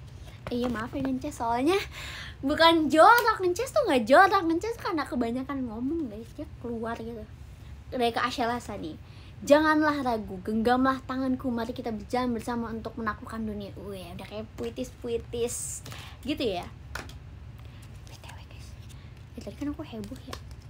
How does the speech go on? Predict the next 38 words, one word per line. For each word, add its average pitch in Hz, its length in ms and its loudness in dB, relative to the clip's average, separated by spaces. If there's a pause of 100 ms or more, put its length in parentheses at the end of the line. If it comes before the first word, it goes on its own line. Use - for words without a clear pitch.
(420)
Rafasya - 320 -12
kayak 349 240 -8
ngebatin 226 560 -4
deh, 220 240 -4
kayak 262 160 -6
dia 349 80 -4
lagi 294 160 -2
tidur 226 480 -6
kan. - 160 -12 (880)
Terus - 160 -18
kayak, 143 160 -6 (640)
ih, - 80 -16 (480)
buset, 190 360 -14 (920)
berisik 254 400 -8
banget. 294 240 -6 (760)
Semoga 339 320 4
kedepannya 269 320 4
makin 269 260 2
bersinar 269 480 0
dan 208 160 0
semoga 294 320 0
Aisyah 285 160 -2
selalu 254 320 -2
menjadi 233 320 0
dalam 226 160 -4
lindungan 220 320 -4
yang 220 240 -4
baik 220 160 -2
dan 233 160 -4
sukses 269 240 -4
dalam 233 240 -2
karirnya. 226 400 -6
Amin. 254 480 4
Dari 202 160 -6
Kak 208 160 -12
Hesti 349 320 -2
Yara. 302 320 2 (300)
Hmm. 277 180 -4